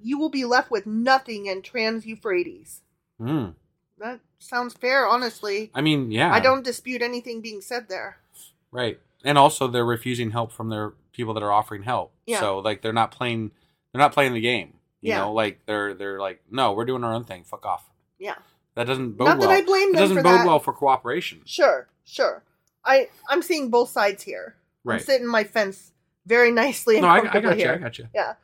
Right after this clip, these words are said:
Speaker 1: So the king sent this reply, "To Rehum,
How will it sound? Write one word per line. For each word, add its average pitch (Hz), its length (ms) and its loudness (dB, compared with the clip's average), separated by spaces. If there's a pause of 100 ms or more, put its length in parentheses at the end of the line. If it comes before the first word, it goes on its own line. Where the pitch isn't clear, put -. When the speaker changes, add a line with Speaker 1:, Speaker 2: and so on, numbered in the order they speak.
(420)
Speaker 1:
So 269 120 0
the 262 120 0
king 359 320 2
sent 226 460 0
this 262 260 10
reply, 196 560 0 (460)
"To 359 360 12
Rehum, 269 920 6